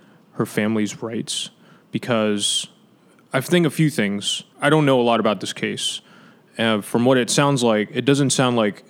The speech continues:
they're profit-, profiting necessarily directly off of her cells. They're profiting off of the research that her cells enable them to do,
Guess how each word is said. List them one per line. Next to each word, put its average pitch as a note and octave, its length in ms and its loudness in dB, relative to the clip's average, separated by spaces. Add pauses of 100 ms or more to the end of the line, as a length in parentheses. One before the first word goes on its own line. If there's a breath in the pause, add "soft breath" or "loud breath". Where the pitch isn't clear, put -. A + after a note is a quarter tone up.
(300)
they're A#2+ 80 -2
profit-, A#2 480 -2 (240)
profiting A#2 540 0
necessarily A2 800 -2 (460 loud breath)
directly A#2 400 0
off G#2+ 220 0
of G#2 80 -6
her G2+ 140 -4
cells. G#2+ 760 -2
They're A2+ 80 -2
profiting B2+ 440 -2
off A2 220 -2
of A2 120 -8
the A2 80 -2
research G#2+ 800 -2 (360 soft breath)
that G#2+ 180 -2
her A2 160 -4
cells A2 340 0
enable G#2 360 -2
them G#2 160 -6
to - 100 -10
do, B2+ 340 -6